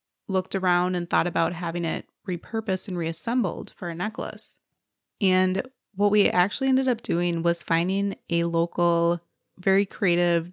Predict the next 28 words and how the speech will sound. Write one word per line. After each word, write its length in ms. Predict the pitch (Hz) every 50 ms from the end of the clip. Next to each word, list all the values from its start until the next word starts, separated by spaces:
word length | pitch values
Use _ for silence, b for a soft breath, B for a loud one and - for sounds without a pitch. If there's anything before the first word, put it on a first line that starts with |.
| _ -
jewelry 360 | - - 180 175 175 175 165
maker 640 | 156 156 151 151 151 - 151 147 147 147 156 165 - _ _ _ -
that 100 | - 170
was 260 | 170 170 165 - - - _ -
reasonably 440 | 175 185 202 208 214 233 233 233 226
priced. 560 | 226 - - 165 156 156 160 - - - - _ _ -
Unfortunately, 480 | 185 175 - 180 185 - - 196 185 180
I 20 |
don't 140 | 175 170 165
remember 340 | 165 175 170 165 165 170 165
the 120 | 160 160
exact 340 | 160 - - 165 160 156 -
cost 380 | - - 151 151 156 - -
of 160 | 170 151 156 165 -
all 140 | 165 151 156
of 120 | 156 -
this, 360 | - 160 165 175 - - - _ _ _ _ _ _ _ _ _ _ _ _ _ _ _ _ _ -
but 100 | - 190
we 160 | 180 214 226
were 100 | 247 262
able 260 | 226 202 214 214 208
to 100 | 202 202
take 260 | - - - 180 175
those 200 | - 202 208 -
pearls 640 | - - - - 170 165 165 170 175 180 175 - - - -
and 500 | 170 170 170 170 165 165 165 165 165 - - _ _ _ _ _ _ _ _ _ _ _ _ -
add 340 | 185 185 185 190 196 185 -
some 440 | - - 180 175 170 170 165 165